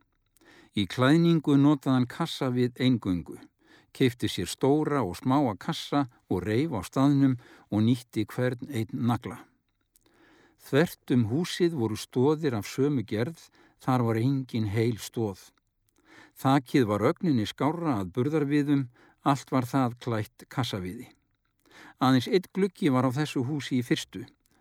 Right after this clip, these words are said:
en gert var ráð fyrir öðrum og neglt fyrir. Það var undravert að sjá hvernig þetta hús leit út um haustið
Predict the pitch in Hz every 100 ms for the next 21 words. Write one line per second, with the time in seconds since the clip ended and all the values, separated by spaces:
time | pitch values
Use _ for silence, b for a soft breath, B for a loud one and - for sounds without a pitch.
0 | _ 90 82 127 139 - 104 104 165 175
1 | 110 90 107 151 156 135 b b - 104
2 | 113 120 - 120 101 - - _ _ _
3 | _ b b b b 107 104 143 185 254
4 | 208 123 82 80 - - 101 175 165 90
5 | - 127 123 120 120 87 - 131 180 -
6 | - 117 113 - 156 190 101 87 127 -
7 | - 170